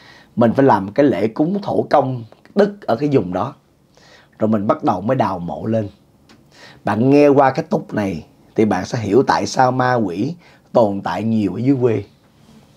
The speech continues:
Thì khi mà đào lên như vậy đó, mà thấy hòm nó mục, nó rửa, mà nó hư, nó cũ rồi, thì lập tức lấy cái cốt ra, bỏ vô một cái chum,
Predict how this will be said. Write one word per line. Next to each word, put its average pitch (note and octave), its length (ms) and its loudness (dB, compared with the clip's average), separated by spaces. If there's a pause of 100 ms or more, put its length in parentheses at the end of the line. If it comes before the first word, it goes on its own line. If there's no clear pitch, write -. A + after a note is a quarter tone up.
(760)
Thì B2+ 240 6
khi E3+ 160 4
mà C3+ 120 6
đào A2 260 4
lên C#3+ 240 6
như C#3 160 6
vậy F#2+ 200 0
đó, C#3+ 100 -2 (760)
mà G#2+ 200 4
thấy F3+ 200 4
hòm A#2 380 2
nó C3+ 80 -2
mục, C#3+ 240 -2 (540)
nó D#3+ 140 2
rửa, G#2+ 400 -4 (580)
mà G2+ 480 -2 (680)
nó F3 160 2
hư, G3 340 4
nó G3 140 2
cũ D#3+ 240 2
rồi, E3 200 4 (540)
thì A2+ 180 2
lập G2+ 180 -6 (100)
tức - 220 0
lấy D3+ 160 0
cái E3+ 140 -6
cốt F#3 320 0
ra, A#2 300 -4 (140)
bỏ G#2 340 -4
vô C#3+ 60 2
một B2+ 180 -4
cái C3+ 160 -6
chum, B2+ 200 0